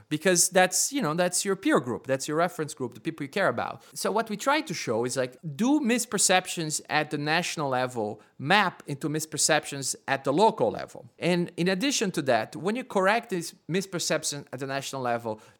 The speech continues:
does that casually move perceptions at the local level?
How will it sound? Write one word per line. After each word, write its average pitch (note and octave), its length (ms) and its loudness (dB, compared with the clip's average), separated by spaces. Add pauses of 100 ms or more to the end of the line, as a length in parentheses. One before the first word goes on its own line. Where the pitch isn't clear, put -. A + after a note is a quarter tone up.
(120)
does A3+ 280 8
that G3 220 2
casually G#3 520 2
move F#3 500 0 (300)
perceptions D#3 560 2
at C3 100 -8
the C#3 80 2
local D3 300 4
level? B2+ 500 2